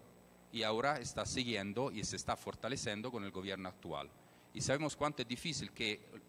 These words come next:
la política mantenga proyectos del gobierno anterior y no, y no, y no quede, eh, interesada en revolucionar. Entonces, estamos hablando de un proyecto donde se destacó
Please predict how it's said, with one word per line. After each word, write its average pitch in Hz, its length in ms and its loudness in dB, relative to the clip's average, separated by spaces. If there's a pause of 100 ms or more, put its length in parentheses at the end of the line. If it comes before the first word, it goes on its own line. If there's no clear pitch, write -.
la 107 160 0
política 127 680 2 (300)
mantenga 127 640 0
proyectos 120 800 -2 (320)
del 104 140 2
gobierno 113 400 4
anterior 113 600 2
y 110 100 -2
no, 107 260 -2
y 113 100 -4
no, 110 280 -2
y 107 80 -6
no 104 140 -4
quede, 120 560 0
eh, 104 140 -4
interesada 104 600 -2
en 104 60 -4
revolucionar. 95 640 -6 (120)
Entonces, 160 640 -4 (100)
estamos 127 340 0
hablando 127 360 2
de 120 240 0 (540)
un 110 100 -6
proyecto 123 680 2
donde 120 240 2
se 113 100 -2
destacó 131 640 0